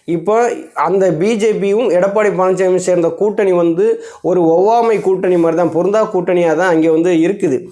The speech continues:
அப்ப இ-, இதே கூட்டணியை தொடர்ந்து ரெண்டாயிரத்தி இருபத்தொன்னு சட்டசபை தேர்தலை எப்படி சந்திச்சாங்களோ அதே மாதிரி எடப்பாடி பழனிசாமி சந்திக்க போறாரு. சந்திச்சாரு அப்படின்னா கண்டிப்பா தோல்வி மட்டும்தான் மிஞ்சும்.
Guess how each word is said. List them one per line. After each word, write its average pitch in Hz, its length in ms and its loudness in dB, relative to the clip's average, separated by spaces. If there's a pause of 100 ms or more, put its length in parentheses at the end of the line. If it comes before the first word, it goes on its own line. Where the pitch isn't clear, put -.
(180)
அப்ப 160 200 -2
இ-, 180 220 2 (320)
இதே 233 300 0
கூட்டணியை 214 520 0
தொடர்ந்து 190 640 0
ரெண்டாயிரத்தி 190 380 0
இருபத்தொன்னு 180 380 0
சட்டசபை 180 300 0
தேர்தலை 160 340 0
எப்படி 170 200 -4
சந்திச்சாங்களோ 156 600 0 (380)
அதே 165 280 -2
மாதிரி 196 260 2
எடப்பாடி 185 380 0
பழனிசாமி 165 300 2
சந்திக்க 170 400 -2
போறாரு. 160 440 0 (140)
சந்திச்சாரு 175 640 0
அப்படின்னா 156 360 -2
கண்டிப்பா 165 520 -2 (500)
தோல்வி 226 380 0
மட்டும்தான் 190 640 0
மிஞ்சும். 175 360 0